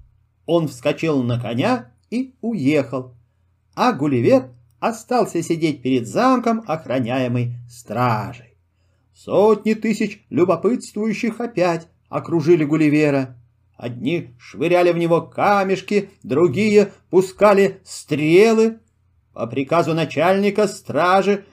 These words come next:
шестерых нарушителей порядка связали и выдали Куинбусу Флестрину. Это было для них страшнее всех наказаний. Однако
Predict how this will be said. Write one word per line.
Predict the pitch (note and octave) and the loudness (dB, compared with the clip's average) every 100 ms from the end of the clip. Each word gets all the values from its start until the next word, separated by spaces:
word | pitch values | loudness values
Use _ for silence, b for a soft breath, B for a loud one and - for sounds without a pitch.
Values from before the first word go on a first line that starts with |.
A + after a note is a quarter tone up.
| _ | _
шестерых | - F#3+ - G3 A3 G3 - | -4 -4 2 4 4 2 0
нарушителей | E3+ E3+ - A#3 A#3 A3 | 0 2 2 0 2 0
порядка | F3+ D#3+ D#3+ A3+ A#3 A#3 | 2 2 4 2 0 -2
связали | A3+ C#3 F#3 C3 A#3 A3+ | -2 0 0 2 2 2
и | A3 - F#3+ E3 | 0 -2 0 2
выдали | C#3 A#3 A3+ A3 | 2 0 0 -2
Куинбусу | A3+ F3+ F3+ G3 F#3+ F#3 F#3+ - _ | 0 0 2 0 0 0 -2 -2 _
Флестрину. | A2+ D#3+ - C3+ B2+ G2+ - - _ _ _ _ | -6 -6 -4 0 0 -2 -10 -20 _ _ _ _
Это | - E3 E3 E3+ | -6 -4 -2 -2
было | C3+ B2 G3 F3+ F3 | -2 2 4 4 2
для | B2+ F3+ | 0 -2
них | E3+ F#3+ A3 | 0 0 -2
страшнее | - - F#3+ G3+ - C3+ G#3+ A3 G#3+ | -4 -4 -4 -4 -6 -2 0 0 -4
всех | - A3 A3 - | -4 -4 -4 -6
наказаний. | G3 A3 A#3 A3 A3+ F3 G#2 E2+ - _ _ _ _ - | -8 -4 -4 -2 -2 -2 -6 -12 -20 _ _ _ _ -6
Однако | C3 G3+ A2 C3+ C#3 A3+ A3+ | -4 -4 -6 -6 -6 -8 -10